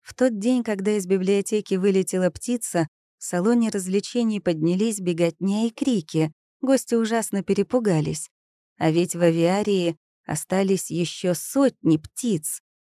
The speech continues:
Значит, есть шанс прогнать всех гостей. Фрига очень искусно повелевала птицами у себя в комнате. И у неё есть ключ от авиария.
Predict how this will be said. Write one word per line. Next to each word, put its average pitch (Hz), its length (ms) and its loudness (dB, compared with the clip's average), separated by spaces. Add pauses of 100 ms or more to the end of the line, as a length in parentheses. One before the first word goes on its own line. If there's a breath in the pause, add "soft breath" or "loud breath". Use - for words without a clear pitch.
(220)
Значит, 240 500 -2
есть 220 300 -4
шанс 247 460 -2 (280)
прогнать 202 480 2
всех 202 400 -2
гостей. 165 640 0 (540)
Фрига 226 380 2
очень 214 320 0
искусно 202 480 -4
повелевала 185 640 0
птицами 185 560 -2
у 170 60 0
себя 175 340 0
в - 80 -10
комнате. 156 680 2 (400)
И 165 140 2
у 165 60 6
неё 165 360 4
есть 254 380 -2
ключ 220 400 0
от 233 140 -4
авиария. 170 800 2